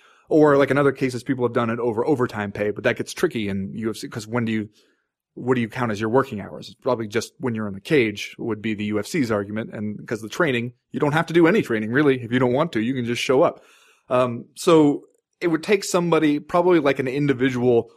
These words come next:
or like a few people uh, banding together to, to sue over something like that. Um, or, you know, if they did try to form a union and the U F C, and call it a union, and the U F C said, "You can't form a union, uh, your employees"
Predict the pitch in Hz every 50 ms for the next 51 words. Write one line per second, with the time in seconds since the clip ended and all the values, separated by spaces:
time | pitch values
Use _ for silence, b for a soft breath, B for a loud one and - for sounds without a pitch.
0 | b b b - 135 127 127 127 120 - 107 - - 143 143 135 - 139 123 117
1 | 120 117 110 104 - _ _ _ _ _ _ - 127 113 107 110 123 113 117 123
2 | 123 123 127 120 113 117 107 117 113 117 110 101 110 107 107 104 101 104 - -
3 | - - - _ - 131 - - - 175 165 143 135 123 123 - 135 120 117 123
4 | 110 110 104 104 - - 110 110 104 101 - _ _ _ _ _ _ _ _ _
5 | - 110 107 107 104 98 92 - - _ _ _ _ _ _ _ _ _ 185 170
6 | 156 156 156 143 139 135 131 135 123 120 117 113 120 - - _ _ 165 147 -
7 | - 143 135 120 107 147 165 165 139 - - - 165 147 151 147 - - - 151
8 | 143 131 120 117 110 135 196 196 151 123 107 113 139 143 - _ _ _ _ 120
9 | 123 117 120 117 117 117 117 110 - - - _ _ _ - - 123 127 127 127
10 | 123 110 120 - - 160 - 135 131 139 135 117 - - 160 160 160 156 131 131
11 | 131 202 220 170 147 131 120 123 123 123 120 123 123 120 107 127 120 - 127 113
12 | 117 117 - - - 127 - - - 151 135 117 113 110 139 196 190 156 127 123
13 | 123 120 b b b b b - 123 120 117 120 117 123 117 104 101 - 202 202
14 | 165 139 127 123 113 - -